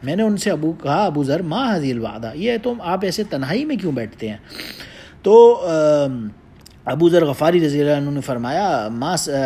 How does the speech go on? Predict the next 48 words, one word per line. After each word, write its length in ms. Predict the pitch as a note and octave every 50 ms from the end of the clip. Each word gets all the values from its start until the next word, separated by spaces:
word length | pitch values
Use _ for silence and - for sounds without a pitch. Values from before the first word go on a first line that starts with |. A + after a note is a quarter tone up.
| B2+ A#2+
سمعت 360 | - - C3+ D#3 G3 G#3 F#3+
رسول 380 | G3 F3 D#3 - E3+ E3 D#3+ D#3
اللہ 80 | D3 C3+
صلی 140 | C3 C3+
اللہ 320 | C3 A#2 - C#3 D3+ G3 A#3
علیہ 100 | A#3+ A#3+
وسلم 180 | A3+ G3 E3
یقول"، 240 | D3+ - A#3 C#4 D4+ D4+ - - - - - - - -
میں 200 | A#2 B2 C3+ C#3+
نے 220 | D#3+ E3+ E3+ E3
رسول 280 | D#3+ D3 C3 - D3+ C#3+
اللہ 100 | D3 C#3+
صلی 160 | B2+ - D3
اللہ، 260 | C#3 C#3+ - A#2+ B2
ابو 220 | B2 C#3 E3 F#3 E3+
ذر 140 | D#3+ D3+ C#3
غفاری 420 | C3+ B2+ - D#3 F3+ G#3 G3 E3+
رضی 160 | D#3 C#3+ D3+
اللہ 120 | C#3+ C#3+ C#3
عنہ 160 | C3+ C3 C3+
نے 140 | C3 C3+ B2
عرض 180 | A#2+ A#2+ -
کیا، 280 | - - A#2 A2+ A#2 A#2
فرمایا 400 | - B2+ A#2+ A2+ A#2+ C3 D3+ F#3
کہ 260 | F3 - D#3 D3 D3
میں 180 | C#3+ C3 B2+ B2+
نے 100 | D3 D3+
رسول 260 | C#3 B2 - D3 C#3+
اللہ 100 | C#3+ C3+
صلی 140 | C3 C3+ C3+
اللہ 140 | C3 -
علیہ 100 | D#3 E3+
وسلم 80 | F3+ F3+
سے 120 | - D#3+
یہ 40 | C#3
بات 180 | C3 C3 C3 B2
سنی 300 | - B2+ A#2 A#2+ A#2+ C3
ہے، 100 | D#3 A3 - - - - - - - - -
وہ 100 | D3 E3+
فرمایا 380 | D#3+ D#3+ C#3+ C3+ C#3+ D#3 E3+ E3
کرتے 260 | E3 D3+ C#3+ D#3 D#3+
تھے 140 | E3 F#3+ F3
کہ 100 | F3 D#3
"الوحدۃ 580 | C#3+ C#3 C#3 D3+ - - G#3 F#3+ F3+ F3 G3 A#3 A#3+ A#3+ -
خیر 240 | - F3+ G#3 A#3 A3+
من 320 | G#3+ F#3+ F3+ E3+ D#3+ D3
جلیس 400 | B2+ C3+ C3+ D#3 F#3 F#3+ E3+ -
السوء"، 340 | D#3 C3 - - - A#2 G2